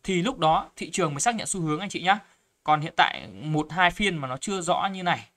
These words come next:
thì hiện tại chúng ta sẽ chưa xác nhận được cái xu hướng của thị trường nó sẽ đi về đâu. Vậy nên là chúng ta sẽ biết là, ờ, chúng ta sẽ đoán một vài phiên nữa là nó sẽ đi theo cái kịch bản cũ là, ờ, tăng hồi, sau đó quay về điều chỉnh đã.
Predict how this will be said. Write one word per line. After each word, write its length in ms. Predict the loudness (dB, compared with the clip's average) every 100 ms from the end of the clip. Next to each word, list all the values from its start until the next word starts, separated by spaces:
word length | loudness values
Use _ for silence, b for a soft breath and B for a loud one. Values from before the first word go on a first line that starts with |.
| -16
thì 100 | -14
hiện 160 | -6
tại 120 | -6 -6
chúng 140 | -6
ta 160 | -4 -2
sẽ 180 | -4
chưa 300 | -8 -6 -4
xác 220 | -4 -4 -6
nhận 140 | -12
được 240 | -8 -8 -8
cái 80 | -8
xu 140 | -8
hướng 80 | -8
của 80 | -10
thị 60 |
trường 220 | -10 -10 -6
nó 120 | -4
sẽ 140 | -4
đi 140 | -4 -4
về 100 | 0
đâu. 120 | 0 -2 _ _ _ _ -12
Vậy 140 | -8
nên 160 | -6 -6
là 80 |
chúng 160 | -8 -6
ta 120 | -4
sẽ 160 | -6 -6
biết 220 | -8 -8 _ -14
là, 280 | -8 -8 -8 -14 -20 B B B
ờ, 280 | -10 -10 -10
chúng 120 | -8
ta 80 | -6
sẽ 120 | -6
đoán 320 | 0 0 0 -2
một 140 | -2
vài 200 | 0 -2
phiên 220 | 0 -2
nữa 240 | 0 -2 -4
là 180 | -4 -4
nó 140 | -4
sẽ 160 | -6 -6
đi 180 | -4 -2
theo 160 | -2
cái 120 | -4 -8
kịch 160 | -8
bản 160 | -6 -4
cũ 300 | -2 -2 -4 -12 _ _ _ b b b
là, 240 | -2 -2 -2
ờ, 120 | -2
tăng 200 | 2 4
hồi, 300 | 6 4 2 -6 _ -6
sau 180 | 0 2
đó 140 | 2
quay 200 | 4 4
về 100 | 2
điều 120 | -4
chỉnh 200 | -4 0
đã. 220 | 2 2